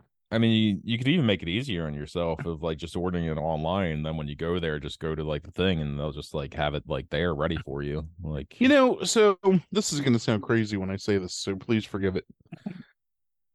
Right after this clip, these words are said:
Speaker 2: I kinda wanna, like, look at the things in real life and
Speaker 1: Mm.
Speaker 2: compare,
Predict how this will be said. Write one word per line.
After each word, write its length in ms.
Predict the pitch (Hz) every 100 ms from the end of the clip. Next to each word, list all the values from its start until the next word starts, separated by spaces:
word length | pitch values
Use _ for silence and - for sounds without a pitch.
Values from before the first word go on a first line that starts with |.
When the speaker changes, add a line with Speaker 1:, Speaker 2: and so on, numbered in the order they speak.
| _
Speaker 2:
I 80 | -
kinda 260 | - 262 247
wanna, 220 | 214 156
like, 240 | 139 -
look 260 | 113 135 - -
at 100 | 160
the 80 | 151
things 380 | 147 151 160 135
in 80 | 113
real 140 | 123
life 500 | 110 107 165 - - _ _ _ -
and 260 | 98 92 85
Speaker 1:
Mm. 20 |
Speaker 2:
compare, 600 | 104 - 110 143 165